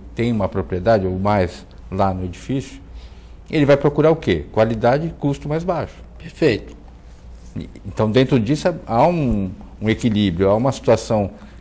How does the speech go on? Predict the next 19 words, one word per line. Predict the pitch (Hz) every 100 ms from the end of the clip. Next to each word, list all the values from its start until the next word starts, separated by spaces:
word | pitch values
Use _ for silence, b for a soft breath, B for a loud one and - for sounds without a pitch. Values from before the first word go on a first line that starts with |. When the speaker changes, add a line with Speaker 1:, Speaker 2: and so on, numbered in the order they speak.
| -
Speaker 1:
que | 110
favorece | - 120 107 107 98 87 -
aos | 95
condôminos, | - 135 120 135 - - -
favorece | - 123 117 110 107 101 107
o |
próprio | 95 101 - 110
Gilson | 95 113 113 104
na | 98 95
condição | 104 95 -
de | 98
empresário, | 104 123 117 101 107 143 202 - b b b b b b b b -
mas | 135
favorece, | 170 156 160 135 175 - 117 92 - - - - - - -
é, | 113 110 110 107 107 90
muito | 107 180 190
mais | 196 175
gente, | 135 170 -
porque | - 131 120